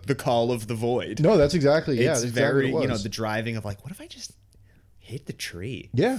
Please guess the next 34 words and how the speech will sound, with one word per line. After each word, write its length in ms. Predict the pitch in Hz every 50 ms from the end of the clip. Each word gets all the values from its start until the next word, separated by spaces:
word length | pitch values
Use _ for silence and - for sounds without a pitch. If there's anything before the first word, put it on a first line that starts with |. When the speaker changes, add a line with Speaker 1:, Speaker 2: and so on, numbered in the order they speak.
| - -
Speaker 1:
<laughs> 120 | - -
Like 140 | - 123 113
Speaker 2:
Yeah. 100 | 117 123 - -
Oh, 200 | 185 220 208 151
yeah. 300 | 127 117 117 143 139 113
When 140 | 98 113 135
I 60 | 135
first 260 | 131 - 160 156 139
started 220 | - - 156 143 120
driving, 460 | 110 117 127 135 127 117 117 107 110
which 440 | 117 123 117 104 - - - - - - - _ _ _ _ _ _ _ _ -
is 160 | - 117 104
actually, 360 | 123 120 131 131 - 147 123
like, 240 | 113 107 101 95 95
maybe 300 | 113 113 127 120 104 92 95 - - - -
three 140 | - 110 113
years 200 | 147 170 180 175
ago, 300 | 175 180 185 185 185 - -
I, 60 | -
I 40 | 151
got 120 | 160 170 165
my 40 | 165
license, 320 | 170 175 175 - 185 185 -
Speaker 1:
Oh, 140 | 156 202 277 392 403
Speaker 2:
something 80 | 370 285 262
like 120 | 165 170 -
that. 220 | - 175 180 160
Speaker 1:
interesting. 260 | 117 92 82 - - 110 120 - - _
Speaker 2:
Yeah. 200 | - 110 120 143
Speaker 1:
Late, 260 | - 131 135 139 131 -
okay. 300 | - 135 - - 110 90 -
Well, 400 | 110 123 123 117 107 87 71 57
I 40 | 95
mean, 380 | 110 107 95 90 90 92 95